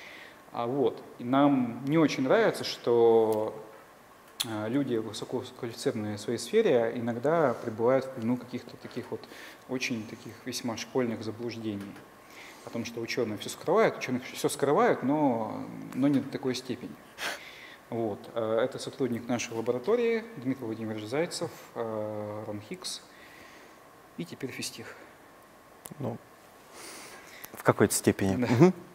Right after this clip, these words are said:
Speaker 1: Хорошо.
Speaker 2: Можно начинать, да? А, спасибо.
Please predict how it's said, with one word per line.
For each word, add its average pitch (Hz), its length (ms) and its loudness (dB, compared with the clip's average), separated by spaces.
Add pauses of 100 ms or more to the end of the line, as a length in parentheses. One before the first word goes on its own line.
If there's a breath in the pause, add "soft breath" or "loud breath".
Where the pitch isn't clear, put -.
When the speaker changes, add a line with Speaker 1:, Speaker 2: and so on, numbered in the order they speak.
(100)
Speaker 1:
Хорошо. - 360 -8
Speaker 2:
Можно 123 260 8
начинать, 98 420 2
да? 127 240 6 (500 loud breath)
А, 117 460 4 (140)
спасибо. 101 560 6